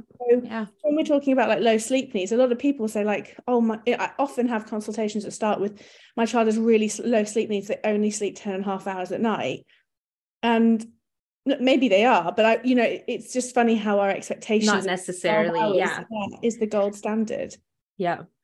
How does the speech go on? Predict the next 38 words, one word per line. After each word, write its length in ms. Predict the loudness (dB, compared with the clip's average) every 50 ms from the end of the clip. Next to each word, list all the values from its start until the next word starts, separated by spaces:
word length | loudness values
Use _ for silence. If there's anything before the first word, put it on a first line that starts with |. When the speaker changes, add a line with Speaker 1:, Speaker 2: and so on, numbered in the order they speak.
| _ _ _ _ _ _ _ _ _ 4
Speaker 2:
Yeah, 300 | 6 8 8 8 6 4 2
Speaker 1:
Um, 20 |
Speaker 2:
exactly. 640 | 0 0 2 2 2 2 0 0 0 -2 0 0 0
And 160 | 0 0 2
I 100 | 0 0
think 440 | -2 -2 -2 0 0 -2 -4 -6 -4
just 220 | -2 -2 0 2
knowing, 500 | 2 2 4 4 4 4 4 4 2 2
like, 400 | 2 2 2 2 2 -2 -4 -12 _ _ _ _ _ _ _ _ _ _ _ _ _ _ _ _ _ _ _ _ _ -18
that 500 | -12 -4 0 2 2 2 2 0 -2 -8 -20 _ _ _ -16 -16
for 220 | -8 -2 2 2 4
me, 300 | 4 4 2 2 4 4
that 400 | 4 4 2 0 -2 -8 -10 -6
ha-, 220 | -4 -2 -2 -2 0
is, 160 | -2 -2 0
like, 160 | 0 -2 -2
a 60 | -2 -4
tool 220 | -4 -2 -2 0
that 100 | 0 0
I 40 | 0
use 200 | -2 -4 -6 -6
a 80 | -6
lot 340 | -6 -6 -8 -8 -8 -8 -10
still 280 | -10 -6 -4 -4 -4 -4
with 120 | -6 -6
clients 600 | -6 -2 -2 0 0 0 -2 -2 -4 -8 -8 -10
and 120 | -10 -8 -8
that 180 | -8 -8 -8 -10
Speaker 1:
Yeah. 60 | -12 -16 -20 -20 -16 -8 -4
Speaker 2:
I 100 | -4 -4
find 280 | -2 -2 -2 -2 -2 -2
helps 300 | -2 -4 -4 -4 -6 -12
people 340 | -10 -10 -6 -4 -4 -2 -2
is 240 | -4 -6 -8 -6
just 240 | -4 -4 -4 -4 -4
to 80 | -6 -4
know, 200 | -2 -2 -2 -2
like, 260 | -2 -4 -6 -8